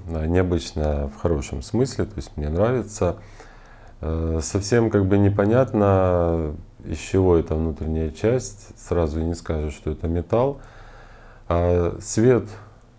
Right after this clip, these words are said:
рассеивается довольно неплохо, то есть люстра подойдет для комнаты любого типа и назначения, площадь может быть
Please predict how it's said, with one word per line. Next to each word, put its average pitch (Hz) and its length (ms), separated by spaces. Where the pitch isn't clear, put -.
рассеивается 87 800
довольно 90 380
неплохо, 110 760
то 87 80
есть 82 100
люстра 98 380
подойдет 85 560
для 82 360
комнаты 82 580
любого 82 420
типа 78 320
и 80 40
назначения, 87 760
площадь 85 440
может 76 260
быть 76 260